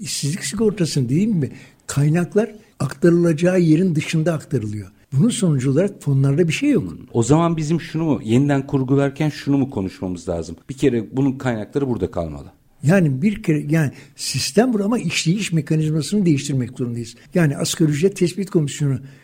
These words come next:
Speaker 1: diyoruz.
Speaker 2: Hmm.
Speaker 1: Gerekli üçlü yapılanma ama işte iki gün sonra asgari ücret belirlenecek. Ben şimdiden söyleyeyim. Kararda oy birliğiyle çıktı denilecek. Oy birliğiyle çıkan kararı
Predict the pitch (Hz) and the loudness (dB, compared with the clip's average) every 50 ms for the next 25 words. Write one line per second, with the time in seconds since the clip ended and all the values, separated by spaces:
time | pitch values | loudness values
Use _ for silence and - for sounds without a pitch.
0 | _ _ 139 131 131 - - - - - - _ _ 98 95 131 147 151 170 160 | _ _ -6 -4 -4 -4 -8 -8 -10 -18 -20 _ _ -8 0 4 8 8 8 6
1 | - 202 226 208 151 131 - - - - - - 143 202 220 214 214 175 170 156 | 6 6 6 6 6 4 -4 -8 -8 -6 -2 0 6 6 6 6 6 4 4 4
2 | 139 127 120 104 - - - - _ - 131 170 208 208 202 - - - _ _ | 4 2 0 -4 -8 -14 -20 -20 _ -2 2 2 2 2 0 -4 -16 -20 _ _
3 | _ _ _ - - - - 127 120 143 165 - _ - 214 175 170 151 135 - | _ _ _ -16 -14 -10 -8 -8 -8 -10 -12 -16 _ -4 0 0 0 0 0 -2
4 | 151 160 196 196 185 - - 185 160 143 131 170 196 190 - 180 170 175 175 170 | -4 -4 -2 -4 -4 -2 0 0 0 2 2 0 0 0 0 0 2 2 2 0
5 | 170 165 160 139 135 135 110 - - - _ _ 190 170 156 - - 175 147 127 | 0 -2 -2 -2 -4 -4 -6 -8 -18 -20 _ _ -2 -2 -2 0 0 -2 0 0
6 | 156 202 - - - 208 202 175 156 127 - - - _ - - 190 180 175 160 | -2 -2 -4 0 0 2 2 2 0 -2 -6 -12 -20 _ 2 4 6 6 6 4
7 | 156 135 180 196 196 208 208 202 175 185 165 160 151 139 131 131 - - - - | 2 0 0 4 6 8 8 8 8 6 4 4 4 4 2 0 -2 -4 -12 -14
8 | - 120 113 117 104 107 117 120 110 - - - _ _ _ - 196 202 190 180 | -14 -12 -10 -10 -10 -12 -12 -14 -14 -16 -18 -20 _ _ _ 6 6 6 6 6
9 | 170 160 160 151 151 139 127 - - - _ - - - 160 156 143 - 143 135 | 4 4 4 4 2 2 0 -6 -16 -12 _ -10 -2 0 2 2 2 2 0 2
10 | 127 139 147 160 196 226 214 | 2 2 4 4 4 4 4